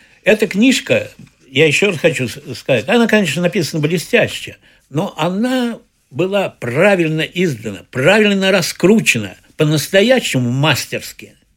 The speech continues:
Сам Хокинг говорил, что он всегда мечтал написать книжку, которая будет в киосках, на станциях метро, на, на железнодорожных станциях и в аэропортах. Так оно и есть, и так оно было. А вот книжка эта стала очень модной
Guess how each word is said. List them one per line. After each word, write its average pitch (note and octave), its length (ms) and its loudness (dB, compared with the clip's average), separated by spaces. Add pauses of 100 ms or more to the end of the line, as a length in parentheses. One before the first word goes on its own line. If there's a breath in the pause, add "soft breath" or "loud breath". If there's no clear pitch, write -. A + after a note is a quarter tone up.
Сам C#4+ 300 2
Хокинг A#3 360 2
говорил, G#3+ 260 6
что G3+ 160 2
он G#3+ 80 0
всегда G3 340 0
мечтал G3+ 420 0
написать F#3+ 460 -2
книжку, F3 440 -2
которая F3 600 -2 (240 loud breath)
будет D3+ 360 0 (240)
в C3 200 -12
киосках, D#3 600 0
на C#3 220 -2
станциях B2+ 800 -2 (340 loud breath)
метро, D3+ 420 0
на, D#3+ 200 -2
на C3+ 120 0
железнодорожных A#2+ 720 0
станциях D#3 640 -2
и C3 180 -2
в A2 120 -6
аэропортах. B2 640 -6
Так G#3 180 2
оно G3 140 2
и G3 80 2
есть, F3 340 0
и B2+ 40 -6
так B2 220 -8
оно C3+ 140 -8
было. A2 320 -10 (380 soft breath)
А E3+ 60 0
вот A#3+ 180 2
книжка C#4 380 2
эта A#3+ 200 4
стала A3+ 480 0
очень A#3+ 460 2
модной F3+ 680 0